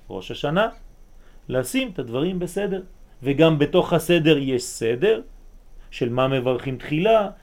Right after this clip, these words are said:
בורא פרי העץ, אחרי בורא פרי האדמה, והסימנים יש להם סדר מסוים. הכל מסודר בסדר מאוד פנימי, שהסימנים מופיעים לכם בסידור, כן,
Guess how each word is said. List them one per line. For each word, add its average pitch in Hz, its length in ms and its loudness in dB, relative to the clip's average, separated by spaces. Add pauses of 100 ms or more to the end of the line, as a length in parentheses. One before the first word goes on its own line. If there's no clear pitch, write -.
(120)
בורא 101 260 -6
פרי 135 240 0
העץ, 208 500 6 (160)
אחרי 123 120 -8
בורא 110 240 -4
פרי 160 180 -2
האדמה, 202 600 0 (200)
והסימנים 156 680 -2
יש 156 220 0
להם 160 220 0
סדר 220 480 4
מסוים. 185 560 -2 (580)
הכל 233 540 4
מסודר 202 640 0
בסדר 185 760 4
מאוד 190 360 2
פנימי, 131 600 -4 (560)
שהסימנים 214 720 0
מופיעים 233 460 -4
לכם 202 340 -6 (720)
בסידור, 135 1080 -2 (420)
כן, 240 160 0